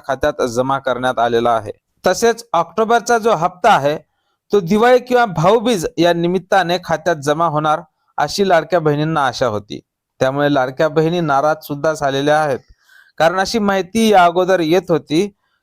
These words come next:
की ऑक्ट-, सप्टेंबर आणि ऑक्टोबरचा हप्ता हा एकत्रितपणे दिवाळीची भेट म्हणून, लाडक्या बहिणींना दिवाळीची ओवाळणी म्हणून दोन महिन्याचे एकत्रितपणे तीन हजार रुपये त्यांच्या खात्यात जमा येईल,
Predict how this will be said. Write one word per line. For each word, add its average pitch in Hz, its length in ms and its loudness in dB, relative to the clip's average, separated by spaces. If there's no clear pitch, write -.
की 202 120 0
ऑक्ट-, 180 380 -2
सप्टेंबर 226 580 0
आणि 226 180 2
ऑक्टोबरचा 196 560 0
हप्ता 180 400 0
हा 165 160 2
एकत्रितपणे 196 1000 -2
दिवाळीची 156 600 0
भेट 160 280 0
म्हणून, 156 220 -2
लाडक्या 143 360 -2
बहिणींना 143 340 -2
दिवाळीची 139 480 0
ओवाळणी 185 340 0
म्हणून 175 300 -2
दोन 196 220 0
महिन्याचे 156 460 0
एकत्रितपणे 180 760 -2
तीन 160 220 -2
हजार 143 220 0
रुपये 147 220 -2
त्यांच्या 139 300 -2
खात्यात 135 320 -2
जमा 135 280 -2
येईल, 170 280 2